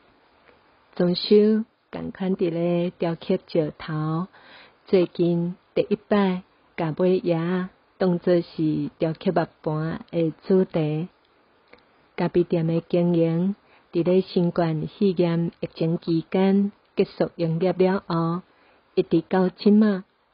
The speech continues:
拢是朋友讲要爱咖啡豆仔，也是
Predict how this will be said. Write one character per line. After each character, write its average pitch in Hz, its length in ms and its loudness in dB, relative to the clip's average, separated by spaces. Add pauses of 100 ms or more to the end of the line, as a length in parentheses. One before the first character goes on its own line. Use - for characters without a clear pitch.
(160)
拢 180 200 -2
是 - 160 -8
朋 170 300 -2
友 175 280 4 (100)
讲 180 180 0
要 185 200 0
爱 175 180 -2
咖 160 200 -8
啡 160 160 -6
豆 165 380 -2
仔， 190 220 2 (400)
也 185 180 2
是 151 540 -2